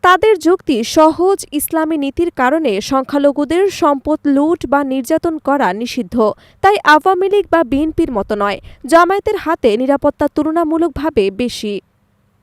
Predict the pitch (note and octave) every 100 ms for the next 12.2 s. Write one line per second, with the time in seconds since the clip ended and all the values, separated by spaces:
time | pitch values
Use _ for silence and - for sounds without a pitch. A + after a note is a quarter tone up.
0 | _ _ F4 F#4+ A4 G#4 A3+ B3 D#4+ E4+
1 | E4+ - D4 D4+ F#4 F#4+ F#4 F#4 G#4+ D4+
2 | C4 D4 C4+ A3 C4 D4 D#4 E4+ B3 C4+
3 | D#4+ D#4+ D#4 A3+ F#3+ G3 - - - _
4 | _ _ _ _ _ - - F#4+ - A4
5 | G4+ A4+ C#4 D4+ F#4+ G4+ A3+ - - D#4+
6 | E4 E4 F4+ - A3 A3+ G3+ G3 - _
7 | _ _ C4+ D#4 F4 - G#4+ G#4+ A4+ D4+
8 | D4 E4+ D#4+ G3+ C#4 C4+ D4+ D4+ D#4+ D4+
9 | - F4+ F4 - G3+ G3+ B3+ B3+ - A3
10 | - A3 F#3+ - _ - D#4+ G4 G#4+ -
11 | D4+ E4+ F4+ G4+ G4+ F#4+ G4 C4 C#4+ C#4
12 | - G3+